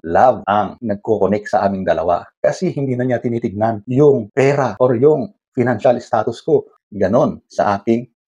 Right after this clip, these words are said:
pananaw. Hmm. Kaysa yung babae na ang tinitignan ay yung laman ng bulsa ng lalaki. Kinikilatis yung kakayahan ng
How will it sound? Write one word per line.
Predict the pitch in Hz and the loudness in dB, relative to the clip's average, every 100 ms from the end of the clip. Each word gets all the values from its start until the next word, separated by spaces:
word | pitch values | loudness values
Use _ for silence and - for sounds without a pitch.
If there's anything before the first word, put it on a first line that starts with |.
| _ | _
pananaw. | 117 104 110 101 85 _ _ _ _ _ 92 | 0 0 -2 -4 -6 _ _ _ _ _ -6
Hmm. | 98 78 - _ _ _ | -6 -6 -12 _ _ _
Kaysa | 120 151 - 135 120 135 _ _ _ _ _ - | -2 0 -2 -2 -2 -4 _ _ _ _ _ -6
yung | 104 160 123 95 _ _ _ | 2 4 2 -4 _ _ _
babae | 208 - 147 - 95 87 _ _ | 0 2 2 2 -2 -6 _ _
na | 113 123 123 - | -4 -2 -2 -4
ang | - 127 131 | -4 -4 -4
tinitignan | 135 151 - 127 135 113 - _ _ _ _ _ | -4 -4 -6 -4 -4 -4 -8 _ _ _ _ _
ay | 196 208 185 | -2 2 4
yung | 214 175 117 _ - | 4 2 -4 _ -4
laman | 147 147 170 165 | -2 2 0 0
ng | 147 127 | 0 2
bulsa | 127 127 | 2 0
ng | 123 113 | 0 -2
lalaki. | 110 101 127 113 _ _ | -2 -2 -2 -4 _ _
Kinikilatis | 151 170 196 165 151 160 151 - _ _ | 0 0 2 0 -2 -2 -4 -6 _ _
yung | 123 151 147 | 0 0 0
kakayahan | 127 120 110 101 | -2 0 -2 -4
ng | 110 | -2